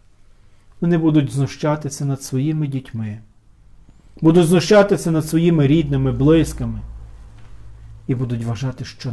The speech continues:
це норма. Нормою буде вбити людину.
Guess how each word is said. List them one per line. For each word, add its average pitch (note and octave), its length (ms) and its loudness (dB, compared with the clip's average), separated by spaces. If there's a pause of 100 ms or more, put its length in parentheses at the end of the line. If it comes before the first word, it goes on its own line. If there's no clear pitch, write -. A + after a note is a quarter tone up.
(100)
це A#2 160 -10
норма. A2+ 460 -8 (1700)
Нормою G3 540 8
буде E3+ 320 6
вбити D3+ 460 2
людину. C3 580 0